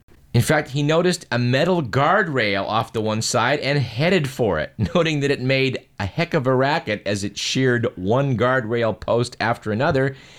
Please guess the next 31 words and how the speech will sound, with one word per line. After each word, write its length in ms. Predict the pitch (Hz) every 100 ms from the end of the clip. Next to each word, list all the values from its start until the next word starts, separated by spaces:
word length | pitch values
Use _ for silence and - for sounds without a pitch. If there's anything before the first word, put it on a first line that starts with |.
| - - -
but 100 | 127
it 120 | 143
slowed 340 | - 120 120
the 80 | 107
plane 320 | 92 104 104
down 240 | 101 101 98
even 200 | 95 90
further. 500 | - 131 117 76 - - - - - -
The 80 | -
seven 340 | 104 170 190 202
sixty-seven, 640 | 202 190 175 175 156 147
it 120 | 139
says, 380 | - 135 170 151
finally 340 | - 143 156
came 240 | 147 156 143
to 80 | 135
a 80 |
halt 300 | 131 135 135 -
about 320 | 95 117 113
halfway 720 | - 151 190 202 151 160 170
down 300 | 151 147 160
the 100 | 180
runway, 640 | 160 135 120 117 110 110 113 _ _ _ _
five 320 | - 127 139
hundred 300 | 151 139 139
feet 180 | 135 143
away 560 | 147 135 95 80 82 - _
from 160 | - 98
the 120 | 110
Auto 300 | - 101 87
Club. 460 | 82 - 64 64 76